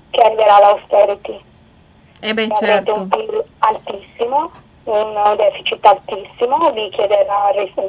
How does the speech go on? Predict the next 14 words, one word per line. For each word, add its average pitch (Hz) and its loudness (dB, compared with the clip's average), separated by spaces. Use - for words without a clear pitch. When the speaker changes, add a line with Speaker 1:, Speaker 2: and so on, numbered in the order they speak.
Speaker 1:
avete - 0
parlato 220 2
del 190 -6
diciotto - -4
per 208 2
cento, 208 0
vi, 233 -4
vi 233 -8
chiederà 233 2
di 262 -4
ristrutturare 208 0
il 190 -2
debito 220 4
e - 0